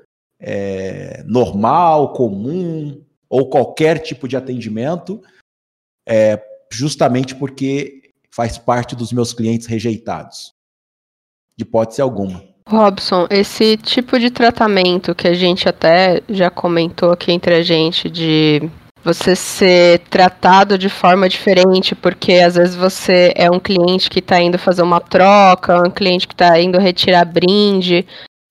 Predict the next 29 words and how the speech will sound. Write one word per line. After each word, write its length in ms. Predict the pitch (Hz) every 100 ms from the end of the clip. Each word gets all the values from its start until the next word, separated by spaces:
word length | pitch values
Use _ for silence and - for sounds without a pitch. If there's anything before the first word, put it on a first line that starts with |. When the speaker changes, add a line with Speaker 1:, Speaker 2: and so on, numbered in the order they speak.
| -
Speaker 2:
você 280 | 180 -
acha 380 | 180 180 208 226
que 320 | 214 - 214 190
é 400 | 185 180 180 175 175
coisa 560 | - 202 214 254 240 226
realmente 580 | 233 202 190 185 - 175
da, 440 | 180 170 170 -
da 160 | 180 175
parte 420 | - 175 185 -
ali 140 | 185
mais 280 | 175 175 175
operacional, 800 | 175 185 175 - 175 165 175 165
dos 160 | 170
vendedores 520 | 170 165 165 165 170 170
do 60 |
atendimento, 600 | 165 170 170 170 170 208
ou 60 | 220
isso 300 | 220 - 226 - - - _
é 140 | - 196
meio 260 | 196 208
que 140 | 214 220
uma 160 | 202
cultura 800 | - 226 214 _ 214 226 240 202
que 100 | -
tá 120 | - 196
impregnada 1040 | 208 196 196 196 196 185 190 214 226 226
e 120 | 220
aí 120 | 208 202
acaba, 580 | 202 - 185 202 220 220